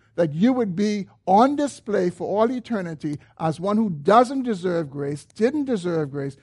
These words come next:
but received grace, rather than receiving the just punishment that you deserve.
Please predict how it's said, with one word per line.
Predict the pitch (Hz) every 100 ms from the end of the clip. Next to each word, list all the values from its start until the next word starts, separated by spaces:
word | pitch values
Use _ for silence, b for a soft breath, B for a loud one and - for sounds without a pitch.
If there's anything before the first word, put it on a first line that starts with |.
| b
but | 147
received | 139 151 - 254 214
grace, | - 95 - _ - _ _ _ _ _ _ _ _ _ _ _ _ _ _ _ _ _ _ _ _ _ _
rather | - 143 190 202 175
than | 135 127 127 113 107 _ _ _ _ _ _ _ _ _ _ _ _ _ _ _ _
receiving | 147 135 - 175 151 143 135 127 131 _ _ _ _ _ _ _ _ _ _ _ _ _ _ _ _ _ _ -
the | 143
just | 123 165 -
punishment | - 196 190 - 156
that | 139 -
you | 139
deserve. | 127 123 165 147